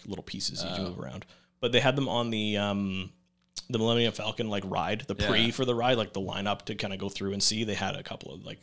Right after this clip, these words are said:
Speaker 1: they had the station for that, like, full,
Speaker 2: That's
Speaker 1: like, it
Speaker 2: pretty
Speaker 1: was
Speaker 2: cool.
Speaker 1: on the Falcon. Um, and yeah, they, just the cantina was cool. They had the, the guy in the corner playing the music, and the bartenders were all, like,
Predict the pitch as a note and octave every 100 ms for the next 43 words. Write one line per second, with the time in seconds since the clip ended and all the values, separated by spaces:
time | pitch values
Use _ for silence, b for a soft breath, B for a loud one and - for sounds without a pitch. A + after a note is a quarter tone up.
0 | - A2 - - - G#2 - - A2 G#2+
1 | A2 - - - G#2 F#2+ G#2 G#2 F#2+ G2+
2 | - - G2+ G2 - G2+ - F#2 G2+ b
3 | b b b b b G#2 G2 G2+ G2+ F#2
4 | - _ _ _ _ _ _ _ _ -
5 | B2 A#2+ F#2+ F#2+ - B2 G2+ E2+ E2+ C#2+
6 | - - - G2 G2 F#2 - G#2 G2 E2+
7 | F2+ - - G2 - G2 F#2+ F#2 F2 D#2+
8 | F2+ F#2 F2 F#2+ F2 F2 F#2+ F2+ F#2+ F2
9 | - - C2+ A1 -